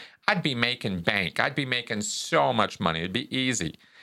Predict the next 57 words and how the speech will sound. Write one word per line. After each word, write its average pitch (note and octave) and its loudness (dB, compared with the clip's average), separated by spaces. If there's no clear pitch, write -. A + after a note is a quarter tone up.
You A#2+ 4
know, G#2+ 4
the G#2+ 2
fact C#3 -2
that D3+ 0
you're C3 2
having A2+ 0
trouble D3+ 0
just G#2+ -6
tells D#3 2
me G2 2
that A2 2
you're B2 0
just B2 -6
not A#2+ 2
being A#2 -2
effective G2+ 0
in A2 0
your B2 4
actions, G3+ -2
and F#2+ -2
you G2+ 2
need G#2+ 0
to A#2+ -2
deal F#3 4
with E2+ 0
that. - -4
So - 0
let's G2 2
go." E3+ 4
And G#2 2
start A2+ 4
applying A2+ 2
some C3+ -4
Scientology, B2 2
and E2+ 0
then F#2+ 2
I'd F#2+ 0
start G#2+ 2
raking G2 2
them F2+ -6
over F2+ 0
the G2 0
coals, F2+ 2
you - -4
know, F2+ 2
that C#3 4
way. D#2 0
This G#3+ 4
wasn't G#3+ 4
all A2+ 6
the E3 2
time. F3+ 4
I C#3 4
didn't D#3+ 2
deal B2+ 2
with F#2+ 4